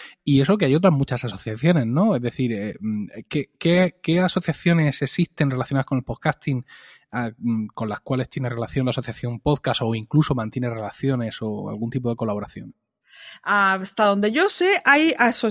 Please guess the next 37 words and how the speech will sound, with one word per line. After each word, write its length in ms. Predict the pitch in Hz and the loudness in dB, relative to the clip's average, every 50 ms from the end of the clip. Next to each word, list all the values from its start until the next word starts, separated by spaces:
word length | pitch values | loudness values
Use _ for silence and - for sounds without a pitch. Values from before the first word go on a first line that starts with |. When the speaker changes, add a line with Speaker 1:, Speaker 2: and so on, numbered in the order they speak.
| 202 | -2
Speaker 2:
está, 180 | 170 190 - 240 | -2 -2 -2 0
por 120 | 247 262 | 2 2
ejemplo, 240 | 254 - 254 247 277 | 2 4 2 2 4
la 100 | 262 240 | 4 2
Asociación 800 | 226 - 214 202 - 214 208 208 - - 247 240 247 262 269 - | 2 2 -2 0 0 0 0 0 0 4 4 4 6 4 2 0
de 440 | 208 208 214 208 196 196 190 190 190 | 0 0 2 2 2 2 2 2 2
Oyentes 340 | 190 196 196 226 226 220 208 | 2 4 4 2 2 2 2
de 80 | 202 196 | 0 0
Podcasting, 480 | 190 196 - - 190 185 - - 214 208 | 0 -2 -2 0 0 0 0 0 0 0
que 80 | 202 | 0
es 60 | 190 | 0
asespod, 440 | 196 185 - 170 - - - 190 233 - - _ _ _ _ _ _ _ - - _ _ _ _ | -2 -2 -4 -4 -4 0 2 2 2 0 -4 _ _ _ _ _ _ _ -20 -20 _ _ _ _
eh, 640 | - 180 175 170 165 165 160 160 156 156 156 - - _ _ _ _ _ _ - _ _ _ _ _ - | -6 -4 -2 0 0 0 0 -2 -2 -4 -6 -8 -10 _ _ _ _ _ _ -20 _ _ _ _ _ -4
y 180 | - 208 202 | 0 2 4
esa 320 | 202 185 - 233 254 254 - | 4 6 6 6 6 4 4
está 280 | - 202 - - 208 214 | 0 -2 0 2 4 4
un 100 | 220 202 | 4 4
poco 240 | 214 214 202 220 | 2 2 2 4
más 160 | 220 214 208 - | 4 4 6 4
enfocada 720 | 220 208 202 233 214 - 233 226 214 214 226 226 - _ _ _ _ - - - | 4 4 4 2 2 4 4 6 6 6 6 4 2 _ _ _ _ -16 -6 -2
precisamente 500 | 185 185 180 180 214 208 190 185 - 226 | 0 2 2 4 4 2 2 2 2 2
a 140 | - 202 | 2 2
la 100 | 185 180 | 0 0
gente 260 | 175 - 190 - 226 208 | 0 -2 -2 -2 -2 -2
que 80 | - | -2
escucha 640 | 180 - - _ - 285 262 - - 220 147 - - - | -4 -6 -6 _ 0 0 2 2 2 0 0 -2 -4 -6
los 220 | - 185 175 - | -2 -2 -2 -2
podcasts. 600 | - 175 151 139 - - 120 - - - - - - - - _ _ | 0 -2 -2 -2 0 -2 -2 -2 -4 -8 -10 -10 -10 -14 -20 _ _
En 160 | - 220 226 | -2 2 2
Asociación 420 | 233 233 269 247 254 247 339 339 349 | 2 2 2 0 2 2 2 0 2
Podcast, 460 | 359 359 - - 370 381 381 - _ _ _ _ _ _ _ _ _ _ _ _ _ _ _ _ | 0 0 0 2 0 0 0 -2 _ _ _ _ _ _ _ _ _ _ _ _ _ _ _ _
te 80 | - 247 | 4 4
voy 120 | 262 302 | 6 6
a 40 | 381 | 4
ser 200 | 403 - 403 370 | 4 4 4 4
muy 240 | 339 302 311 320 311 | 6 6 6 8 8
honesta, 480 | 294 247 226 214 208 - - 165 151 | 6 6 4 2 0 -2 -4 -6 -6